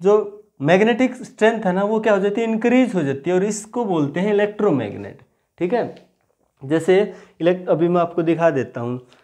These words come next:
देखिए जैसे ये हमारे पास एक soft iron core है, इस soft iron core के ऊपर हमने क्या किया, large number of insulated copper wire।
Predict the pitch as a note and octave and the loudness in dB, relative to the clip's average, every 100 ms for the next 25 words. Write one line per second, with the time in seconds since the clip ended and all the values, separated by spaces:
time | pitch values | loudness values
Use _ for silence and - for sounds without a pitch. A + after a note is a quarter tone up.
0 | _ _ _ _ _ - C#3 D3+ D3+ D3+ | _ _ _ _ _ -2 0 0 -2 -4
1 | D3 E3 F3+ G3 G3 G#3 F3+ F3+ F#3 F#3 | -2 0 4 6 6 4 2 0 2 2
2 | F#3 F3+ - F#3+ F#3+ E3 D3+ D#3 D3 A#2+ | 0 -2 -2 -2 0 -2 -2 -4 -6 -6
3 | G2+ F#2+ G2 - - - G3+ G#3 A#3+ A#3 | -8 -8 -12 -14 -20 -8 -4 4 4 6
4 | A3 G#3+ A3 G#3 G#3+ G3+ G#3 G#3 G#3+ G3 | 4 6 2 2 2 2 0 0 0 0
5 | F#3 F#3 F#3+ G3 F3 F3+ E3+ E3+ F#3+ G3 | 0 0 2 2 2 4 6 6 6 2
6 | F#3+ F#3 F#3+ F#3+ F#3+ F#3 F#3 F#3 F3+ F3+ | -2 0 0 0 -2 -4 -2 -2 -2 -4
7 | E3+ D#3 D3+ C3 A#2 G#2+ | -2 -4 -2 -2 0 -2